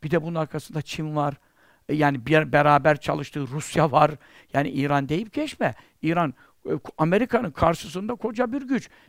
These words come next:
Ne bakımdan? İşte Avrasya diyor-, diyorsun, işte bilmem Be-, Beşli diyorsun, Beşi bir yerde diyorsun, işte ondan da bir ayrı Beşlisi var, bilmem Şangay mı, Mangay mı?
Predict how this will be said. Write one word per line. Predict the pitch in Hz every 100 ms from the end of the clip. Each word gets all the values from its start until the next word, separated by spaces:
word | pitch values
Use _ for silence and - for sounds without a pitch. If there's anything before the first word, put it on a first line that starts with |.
| -
Ne | 220
bakımdan? | 220 160 196 247
İşte | 240
Avrasya | 226 214 220 - 196
diyor-, | 180 147 - -
diyorsun, | 165 - 147 - - - _
işte | - 214
bilmem | 226 202 220 -
Be-, | 226
Beşli | 165 196 196 240 185
diyorsun, | 165 - 202 226
Beşi | 180 185
bir | 185
yerde | 196 185 180
diyorsun, | - 87 -
işte | - -
ondan | 90 92
da | -
bir | -
ayrı | - 175
Beşlisi | - - - -
var, | 139 -
bilmem | - 143 135
Şangay | - 139 131 143
mı, | 135 127
Mangay | 135 135 - -
mı? | -